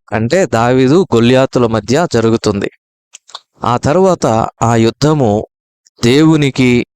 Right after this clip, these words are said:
మరియు సాతానుకి మధ్య జరుగుతుంది. అంతిమ విజయం ఎవరికి లభిస్తుందంటే దేవునికే.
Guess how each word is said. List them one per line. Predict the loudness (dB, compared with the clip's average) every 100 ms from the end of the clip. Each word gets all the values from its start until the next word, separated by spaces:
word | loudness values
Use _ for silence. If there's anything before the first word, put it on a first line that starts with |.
| _ _
మరియు | -6 -2 0 0 0 0
సాతానుకి | -2 -4 -2 -2 -2 -4 -4 -2
మధ్య | -2 -2 -2 -2 -4 -4
జరుగుతుంది. | -2 0 0 -2 -2 -4 -4 -10 _ _ _ _ -20 _ _
అంతిమ | -4 -2 0 0
విజయం | 2 2 2 0 2
ఎవరికి | 2 2 0 0
లభిస్తుందంటే | -2 0 -2 -2 -2 -2 -2 -2
దేవునికే. | 0 2 2 0 -2 -2 -2